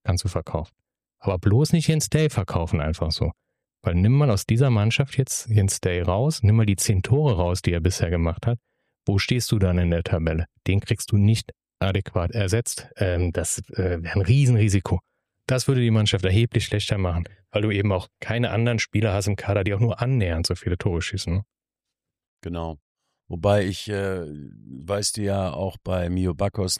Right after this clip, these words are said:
Speaker 2: noch der Ansicht bin, ähm, er ist mittlerweile so in diese Rolle gewachsen als Identifikationsfigur, von denen Werder nicht so viel hat. Da würde ich mich auch sehr schwer tun. Also ich würde diese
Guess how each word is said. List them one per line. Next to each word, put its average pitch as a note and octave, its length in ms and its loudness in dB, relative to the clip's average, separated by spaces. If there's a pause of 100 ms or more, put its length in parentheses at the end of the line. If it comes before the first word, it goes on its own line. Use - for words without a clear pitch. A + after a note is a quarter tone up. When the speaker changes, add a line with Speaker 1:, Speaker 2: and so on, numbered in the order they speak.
(120)
Speaker 2:
noch F2 160 -4
der F2 200 -2
Ansicht E2+ 380 -4
bin, F2+ 320 0
ähm, E2+ 480 -4 (960)
er F2 140 -2
ist - 280 -2
mittlerweile F#2 600 -2
so A2 420 4
in F#2+ 100 2
diese F2 180 -2
Rolle E2+ 320 -2
gewachsen D#2 520 -4
als D#2 320 -6
Identifikationsfigur, D#2+ 1400 -6 (180)
von F#2 140 -2
denen F#2 240 0 (320)
Werder F#2 220 2
nicht G2 280 2
so C#3 200 6
viel C#2 300 -6
hat. C#2+ 260 -16 (360)
Da G#2+ 140 -4
würde C3+ 120 0
ich G#2+ 80 -2
mich C3 160 2
auch C3 100 4
sehr G2 180 0
schwer D#2+ 260 -4
tun. D#2+ 240 -10
Also E2+ 220 -8
ich F2+ 140 -10
würde F#2+ 220 -6
diese F2+ 320 -4